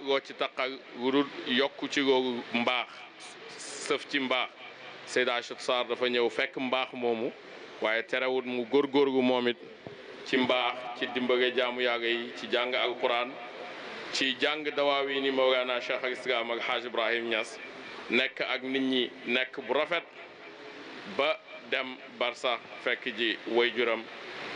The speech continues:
fekk ji Cheikhu Tijaan, fekk ji Yonent bi sallallahu alayhi wa sallam. Kon kooku jar naa fàttaliku,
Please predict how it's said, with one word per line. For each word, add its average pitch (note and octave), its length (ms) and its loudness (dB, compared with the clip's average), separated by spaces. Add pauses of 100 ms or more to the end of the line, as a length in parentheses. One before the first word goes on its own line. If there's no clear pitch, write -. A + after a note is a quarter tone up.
(160)
fekk B2+ 360 0
ji A#2 300 2 (160)
Cheikhu A#2+ 360 0
Tijaan, A2+ 420 0
fekk A2+ 260 -2 (100)
ji A2+ 140 2
Yonent G#2+ 280 2
bi G#2+ 80 0
sallallahu G#2+ 500 4 (100)
alayhi G#2 240 2
wa G2+ 120 2
sallam. G2+ 280 -2 (960)
Kon B2+ 280 0 (200)
kooku B2+ 340 4
jar B2 180 2
naa B2+ 200 0
fàttaliku, A#2+ 600 0